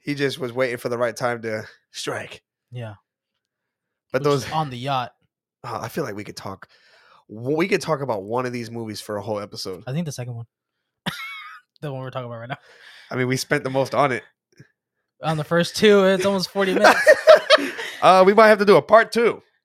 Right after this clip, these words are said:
Speaker 1: I'm okay with that.
Speaker 2: I mean, we can just breeze
Speaker 1: I
Speaker 2: we
Speaker 1: mean, I, I'm, no, I'd rather do a part two to this. Like, we can, we can talk about the first, maybe probably, like, the
Speaker 2: First
Speaker 1: next
Speaker 2: three.
Speaker 1: one, and then we can do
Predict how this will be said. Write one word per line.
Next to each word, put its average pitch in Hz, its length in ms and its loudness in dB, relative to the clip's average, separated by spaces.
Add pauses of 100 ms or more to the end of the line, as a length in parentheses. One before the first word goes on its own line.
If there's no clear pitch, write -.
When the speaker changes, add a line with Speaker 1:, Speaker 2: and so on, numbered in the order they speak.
(680)
Speaker 1:
I'm 156 160 -4
okay 214 200 0
with 165 140 4
that. 175 200 4
Speaker 2:
I 185 80 -2
mean, 214 160 -2
we 226 60 -8
can 220 100 -14
just 151 240 -12
breeze 151 500 -12
Speaker 1:
I 139 60 -6
Speaker 2:
we 151 60 -4
Speaker 1:
mean, 147 100 -4
I, 156 160 -2
I'm, 135 220 -4
no, 135 160 -2
I'd 139 320 -2
rather 139 200 -4
do 131 120 -8
a 123 60 -8
part 117 260 -6
two 151 140 -8
to 120 60 -10
this. 104 380 -14
Like, 147 100 -12
we 135 120 -10
can, 131 240 -10
we 135 100 -8
can 135 140 -12
talk 147 200 -4
about 135 240 -4
the 120 60 -20
first, 127 460 -10 (640)
maybe 123 180 -16
probably, 131 240 -2
like, 123 180 -4 (200)
the 143 80 -12
Speaker 2:
First 117 100 -10
Speaker 1:
next 135 200 -2
Speaker 2:
three. 147 120 -6
Speaker 1:
one, 139 220 -4
and 123 100 -10
then 127 100 -8
we 127 80 -8
can 123 200 -12
do 123 300 -10